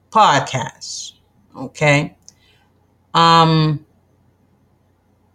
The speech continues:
the feed will continue to be accessible. I am not removing anything, okay? So you will continue to be able to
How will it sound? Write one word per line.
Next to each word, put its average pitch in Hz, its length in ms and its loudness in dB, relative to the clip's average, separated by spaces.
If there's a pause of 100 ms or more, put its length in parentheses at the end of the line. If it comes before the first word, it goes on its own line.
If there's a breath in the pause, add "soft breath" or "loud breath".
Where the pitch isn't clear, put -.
(500)
the 160 520 -2
feed 269 400 4
will 247 180 2
continue 247 880 4
to 156 140 -4
be 170 200 4
accessible. - 880 -2 (280)
I 175 160 2
am 175 160 4
not 196 240 -2
removing 175 600 2
anything, - 560 -10 (320)
okay? 147 340 0
So 175 140 0
you 185 160 2
will 185 160 2
continue 240 520 2
to 233 80 -4
be 202 260 -2
able 175 280 2
to - 200 -8